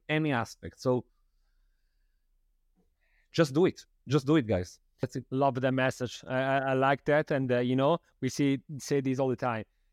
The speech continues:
Speaker 2: Every company is becoming a media company. Every person is be-, becoming basically a content creator. So why not, right? So absolutely. I do ag-,
Speaker 1: Exactly.
Speaker 2: I do agree. I, and, and it doesn't work. You have a really nice, uh, good, really good memories in your, uh,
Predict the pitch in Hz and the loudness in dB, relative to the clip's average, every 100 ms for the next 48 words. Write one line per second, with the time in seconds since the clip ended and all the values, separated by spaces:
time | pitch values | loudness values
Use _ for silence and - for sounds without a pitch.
0 | _ 135 147 156 160 151 147 131 131 135 | _ 0 0 4 2 2 0 0 0 0
1 | 131 120 123 117 151 160 180 175 156 127 | 0 0 0 0 -2 0 0 0 0 0
2 | 131 135 131 139 131 117 120 120 120 127 | 2 2 0 0 -2 -2 -4 -2 -2 0
3 | 123 123 110 120 117 120 117 120 113 110 | 2 0 0 0 0 -2 0 -2 -2 -2
4 | 107 107 - 117 101 - _ _ - 131 | -2 -4 -4 -2 -2 -2 _ _ -4 2
5 | 127 117 82 - 92 95 - - 110 101 | 2 2 -4 -6 -4 -4 -6 -6 -4 -4
6 | _ _ - 87 131 117 113 104 87 85 | _ _ -6 2 2 0 -2 -2 -4 -10
7 | 113 123 120 135 233 - 113 113 123 107 | -6 -4 -4 0 0 0 -6 -6 -4 -4
8 | 101 92 _ - 143 _ _ 165 175 185 | -4 -8 _ -16 -16 _ _ 0 2 2
9 | 202 190 202 220 185 226 233 196 160 151 | 0 2 2 2 2 0 2 0 2 2
10 | 160 185 170 170 165 185 165 156 135 151 | 2 0 2 0 0 0 2 2 -2 -2
11 | 175 170 180 165 151 143 160 175 170 160 | 0 0 0 0 0 0 2 0 -2 0
12 | 143 131 127 123 | 0 2 2 0